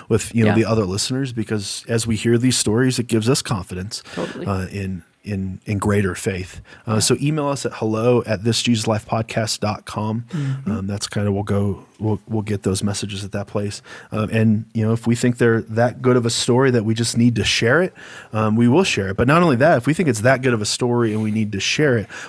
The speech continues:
Speaker 1: we might have you on, uh, to share it with us.
Speaker 2: That's
Speaker 1: We don't
Speaker 2: right.
Speaker 1: do interviews, but
Speaker 2: But we
Speaker 1: for the
Speaker 2: might.
Speaker 1: sake of seeing God in a healthy way,
Speaker 2: Yeah.
Speaker 1: I'll do an interview.
Speaker 2: That's right.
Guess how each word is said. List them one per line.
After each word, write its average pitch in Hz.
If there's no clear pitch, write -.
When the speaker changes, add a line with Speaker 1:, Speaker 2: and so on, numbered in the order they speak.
Speaker 1:
we 131
might 165
have 131
you 110
on, 82
uh, 98
to 104
share 101
it -
with 107
us. 92
Speaker 2:
That's -
Speaker 1:
We 143
don't 165
Speaker 2:
right. 113
Speaker 1:
do 147
interviews, 180
but 110
Speaker 2:
But 165
we 151
Speaker 1:
for 156
the 160
Speaker 2:
might. 240
Speaker 1:
sake 156
of 110
seeing 127
God 123
in 110
a 98
healthy 123
way, 123
Speaker 2:
Yeah. 190
Speaker 1:
I'll 107
do 92
an 82
interview. 78
Speaker 2:
That's 208
right. 254